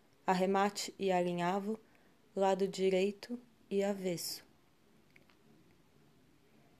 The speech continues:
Horóscopo dois. Mercúrio conecta, leva e traz, encontra e registra as vias.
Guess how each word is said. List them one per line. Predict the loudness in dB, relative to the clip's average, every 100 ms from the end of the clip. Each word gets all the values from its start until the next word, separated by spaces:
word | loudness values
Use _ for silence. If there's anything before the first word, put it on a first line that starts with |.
| _ -20 _ _ _
Horóscopo | 2 2 2 -2 -2
dois. | 4 4 4 -2 -10 -12 -18 _ _ _ _ _ _ _ _ _ _ _ _ _ _ _ _ _
Mercúrio | 2 2 4 4 4 4
conecta, | 2 2 4 2 0 -6 -10 -12 -12 _ _ -14 -2
leva | 4 6 6 4
e |
traz, | 2 0 0 -2 -14 -16 -20 _ _
encontra | 2 4 4 4 4 0
e | 2
registra | 2 0 0 -6 -4 -6 -6
as | -4 -4 -4
vias. | 0 0 0 -4 -14